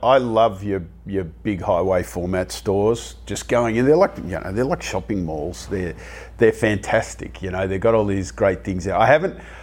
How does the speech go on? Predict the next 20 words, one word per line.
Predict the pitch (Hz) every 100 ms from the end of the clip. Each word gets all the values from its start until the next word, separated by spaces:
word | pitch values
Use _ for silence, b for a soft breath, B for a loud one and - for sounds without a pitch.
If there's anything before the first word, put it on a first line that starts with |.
| B
I | 113
haven't | 127 156
had | 151 156
the | 135
opportunity | 127 120 - 143 151 127
yet | 104 104
in | 98
the | 98
U | 98 98
S | 98 -
to | -
go | 85 98 98
and | 90 90
look | 95 -
at | 98 -
those | 107 92 92 87 - B B B -
quirkier | - 117 104 117 131 127
style | 127 - 127 123
highway | 123 123 123
stores. | 120 - 135 131 -